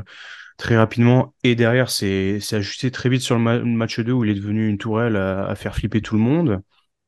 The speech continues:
Et, euh, voilà, il y a eu un, ça a été un vrai jeu d'échecs entre Bartzokas et Itoudis. J'ai, j'ai bien apprécié. On a quand même du très beau basket, je trouve, proposé.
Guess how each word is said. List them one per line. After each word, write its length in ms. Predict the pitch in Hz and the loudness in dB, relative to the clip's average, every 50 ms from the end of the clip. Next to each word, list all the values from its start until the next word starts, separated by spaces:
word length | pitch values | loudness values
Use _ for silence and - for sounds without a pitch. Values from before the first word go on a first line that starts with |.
| _ _ _ _ _ _ _ - | _ _ _ _ _ _ _ -4
Et, 260 | - 104 104 104 104 | 0 0 2 4 4
euh, 60 | 104 104 | 4 4
voilà, 240 | 107 120 123 131 | 4 4 4 6
il 60 | 131 127 | 6 4
y 20 | |
a 40 | 120 | 4
eu 80 | 120 | 4
un, 320 | 120 117 117 117 117 113 113 | 2 2 0 0 -2 -2 -4
ça 140 | - - 127 | -2 -2 -2
a 40 | |
été 100 | 117 - 127 | -2 0 -2
un 80 | 120 | -2
vrai 200 | 113 117 117 135 | -2 0 0 0
jeu 140 | 135 131 147 | 0 0 0
d'échecs 320 | 131 131 127 - 147 139 135 | -2 -2 -4 -4 -4 -4 -4
entre 180 | 117 - - 117 | -4 -4 -4 -4
Bartzokas 520 | 117 110 110 117 120 107 - 123 120 - | -4 -4 -2 -2 -4 -4 -4 -6 -6 -4
et 40 | 123 | -6
Itoudis. 480 | 117 - 117 110 110 135 156 147 - - | -6 -6 -6 -4 -4 -4 -4 -4 -6 -10
J'ai, 460 | - 107 104 98 95 95 101 101 101 98 | -10 -6 -6 -4 -2 0 0 0 0 0
j'ai 120 | 101 101 | -2 0
bien 180 | 101 120 127 123 | 0 2 2 2
apprécié. 560 | 120 113 - 117 107 - - - 127 139 147 | 0 -2 -2 -4 -6 -4 -2 0 2 2 2
On 120 | 143 117 101 | 2 2 0
a 60 | 101 | 0
quand 120 | - 104 | 0 0
même 200 | 107 107 104 104 | 0 0 0 0
du 100 | 95 98 - | -2 -6 -8
très 200 | - - - 117 | -8 -4 -2 0
beau 120 | 117 113 | 0 0
basket, 360 | 113 113 107 - - 123 123 | 0 0 -2 -2 -2 -4 -4
je 80 | - - | -4 -6
trouve, 260 | - - 123 131 131 - | -10 -6 -6 -6 -6 -4
proposé. 580 | - - - - 104 104 101 104 117 135 143 | -6 -4 0 2 2 2 4 4 4 4 2